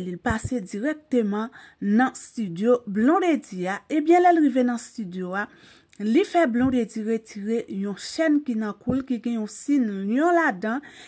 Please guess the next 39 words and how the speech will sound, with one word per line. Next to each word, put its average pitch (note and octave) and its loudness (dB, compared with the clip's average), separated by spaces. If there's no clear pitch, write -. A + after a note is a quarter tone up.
ki B3+ 0
se A#3+ -2
sin E4+ 2
Blonde A#3 0
Lady. A3 -2
Depi C4 4
Ayiti, D4 2
ta B3 2
sanble A#3+ -2
Mambo D4+ 2
a D4 2
te C4+ 0
rele A#3+ 0
Blonde A3 -4
Lady G#3 -6
pou A3 -6
l A3 -4
ba F#3+ -6
li G3+ -6
chèn - -6
nan. - -16
Ebyen, D#4+ 2
dapre G#3 0
Mari D#4+ 2
Sena, A3 -4
Blonde D4 4
Lady C#4 -2
retire B3 0
chèn G#3+ -6
nan A3 -4
nan G3+ -6
kou C4 0
l B3 0
toupè, B3+ 0
li B3 6
mete A#3+ 4
l A#3+ -6
nan C4+ 2
kou A#3+ -2